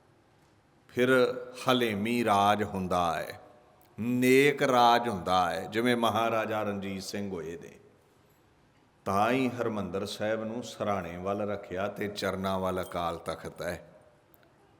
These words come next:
ਭਗਤੀ ਨੂੰ ਉੱਚਿਆਂ ਰੱਖਿਆ ਸਿੱਖੀ ਵਿੱਚ, ਸ਼ਕਤੀ ਨੂੰ ਅਧੀਨ ਰੱਖਿਆ ਹੈ।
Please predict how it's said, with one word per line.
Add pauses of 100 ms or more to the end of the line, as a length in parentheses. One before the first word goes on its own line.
(1120)
ਭਗਤੀ
ਨੂੰ
ਉੱਚਿਆਂ
ਰੱਖਿਆ
ਸਿੱਖੀ
ਵਿੱਚ, (520)
ਸ਼ਕਤੀ
ਨੂੰ
ਅਧੀਨ
ਰੱਖਿਆ
ਹੈ।